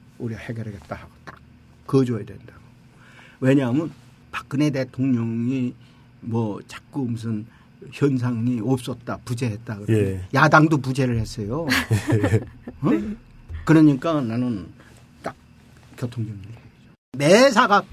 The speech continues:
Speaker 1: 교통정리를 해야 됩니다.
Speaker 2: 음, 그러니까 그 당시에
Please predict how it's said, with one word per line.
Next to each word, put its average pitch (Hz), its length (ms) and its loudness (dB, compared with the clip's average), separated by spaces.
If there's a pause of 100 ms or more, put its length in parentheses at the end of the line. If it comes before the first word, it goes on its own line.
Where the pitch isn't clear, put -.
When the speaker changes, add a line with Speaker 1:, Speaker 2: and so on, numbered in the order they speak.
Speaker 1:
교통정리를 120 640 -8
해야 - 100 -20
됩니다. - 280 -20 (420)
Speaker 2:
음, 95 420 -6 (320)
그러니까 143 200 0
그 143 140 0
당시에 160 640 2